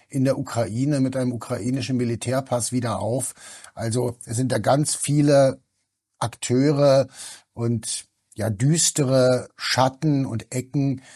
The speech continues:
die wir aber zum Teil auch noch ausleuchten müssen. Ich glaube, nur weil der Angriff auf die Demokratie aufgefallen, ausgefallen ist, ist diese Geschichte noch lange nicht zu Ende.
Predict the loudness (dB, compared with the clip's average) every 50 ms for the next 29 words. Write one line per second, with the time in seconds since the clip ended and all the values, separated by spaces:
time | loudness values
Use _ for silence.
0 | -20 _ _ -2 0 2 4 4 2 2 -2 _ -2 -2 0 0 0 -4 -2 2
1 | 2 2 2 2 -2 -4 -4 -6 -6 -6 -4 -4 -2 -2 -2 -2 -2 -2 -2 -4
2 | -4 -4 -4 -2 -2 -2 -2 -2 -2 -4 -4 -4 -4 -2 0 -2 -2 -2 _ -16
3 | -20 _ _ -4 0 2 2 4 4 4 2 2 2 0 -2 -4 -6 -8 _ -4
4 | -4 -2 0 0 0 0 0 0 -2 -2 -2 -4 -8 -4 -4 -2 -2 0 -2 -2
5 | -4 -6 -6 -8 -8 -6 -6 -6 -4 -4 -4 -4 -4 -8 -8 -6 -6 -6 -6 -6
6 | -8 -10 -8 -8 -8 -6 -6 -8 -6 -4 -4 -2 -2 0 -2 -2 -4 -4 -6 -12
7 | -16 -20 -20 -20 _ -16 -10 -8 -6 -8 -8 -10 _ _ -4 -4 -2 0 0 0
8 | -2 -2 -6 -10 _ _ _ _ -8 -6 -4 -4 -4 -4 -4 -6 -6 -4 -4 -4
9 | -4 -4 -4 -6 -8 -8 -10 -10 -8 -8 -6 -6 -6 -8 -10